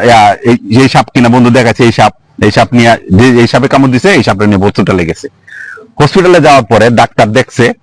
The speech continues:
যে এই সাপের বিষটা কিরকম, ডাক্তার চেক করছে যে তার শরীরে যে বিষটা আছে, সাপের যে বিষটা আছে, যে কামড় দিছে এইটা, সে ডাক্তার চেক করে দেখছে এই, এই সাপে কামড় দিছে, তার এই অবস্থা। তো বলতেছে, "স্যার, ডাক্তার সাহেব, উনি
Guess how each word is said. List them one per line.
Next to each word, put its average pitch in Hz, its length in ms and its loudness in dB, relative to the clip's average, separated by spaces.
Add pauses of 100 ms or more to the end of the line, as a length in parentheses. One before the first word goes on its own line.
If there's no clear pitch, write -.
(260)
যে 87 360 0 (1160)
এই 85 260 0 (100)
সাপের 127 320 -2
বিষটা 110 300 -2
কিরকম, 87 420 -4 (180)
ডাক্তার 104 300 0
চেক 117 160 -4
করছে 147 320 -2
যে 110 100 0 (100)
তার 98 200 0
শরীরে 117 200 0
যে 104 80 2
বিষটা 101 280 -2
আছে, 104 140 -6
সাপের 104 260 -2
যে 98 80 0
বিষটা 107 300 0
আছে, 160 200 -2 (760)
যে 98 120 -4
কামড় 123 200 2
দিছে 110 200 0
এইটা, 123 240 0
সে - 160 -4
ডাক্তার 101 260 -4
চেক - 140 -4
করে 107 160 0
দেখছে 101 300 -2 (460)
এই, 147 400 0
এই 135 180 0
সাপে 131 280 -2
কামড় 123 220 0
দিছে, 113 220 -4
তার - 140 0 (120)
এই 117 140 0
অবস্থা। 92 400 -4 (680)
তো 110 60 -2
বলতেছে, 110 380 0
"স্যার, 117 180 -2
ডাক্তার 123 260 -2
সাহেব, - 200 0 (840)
উনি 151 400 2